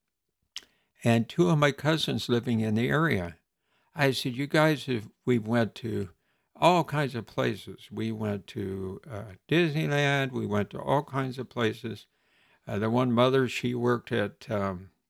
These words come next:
Bank America card, and she got all these free tickets to Disneyland.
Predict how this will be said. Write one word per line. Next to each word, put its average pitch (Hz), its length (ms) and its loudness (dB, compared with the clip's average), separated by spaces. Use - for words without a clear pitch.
Bank 127 260 2
America 117 460 0
card, 113 300 2
and 101 100 -2
she - 160 -10
got 113 140 2
all 131 260 2
these 147 380 -2
free 185 240 2
tickets - 560 -2
to 107 100 -4
Disneyland. 98 600 -2